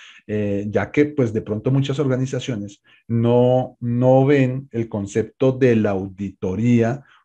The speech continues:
como un aspecto relevante para el cumplimiento de esos diferentes objetivos, ¿cierto?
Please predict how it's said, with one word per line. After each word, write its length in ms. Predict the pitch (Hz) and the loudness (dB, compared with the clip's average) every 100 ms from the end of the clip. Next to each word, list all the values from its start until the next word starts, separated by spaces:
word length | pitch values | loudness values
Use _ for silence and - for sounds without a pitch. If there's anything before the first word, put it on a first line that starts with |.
| _ | _
como 520 | - 107 101 95 98 | -6 -4 -2 -2 -2
un 640 | 101 - 117 110 117 123 123 | -4 -6 -6 -4 -4 -4 -4
aspecto 1200 | 123 120 - - 120 117 _ 117 120 120 120 120 - | -4 -6 -8 -2 -2 -4 _ 0 2 4 2 -2 -10
relevante 800 | - 113 104 98 117 127 135 160 | -4 -2 0 -2 -2 -2 -4 -8
para 260 | 156 113 98 | -6 -6 -4
el 160 | 90 | -6
cumplimiento 800 | - 101 98 98 98 95 95 117 | -10 -10 -8 -6 -6 -8 -2 0
de 340 | 117 98 90 85 | 0 -2 -4 -6
esos 260 | 80 117 | -6 -6
diferentes 520 | 110 104 87 82 104 95 | -6 -8 -10 -8 -8 -8
objetivos, 600 | - - 208 208 - _ _ _ | -12 -4 -4 -4 -10 _ _ _
¿cierto? 340 | - - _ | -10 -10 _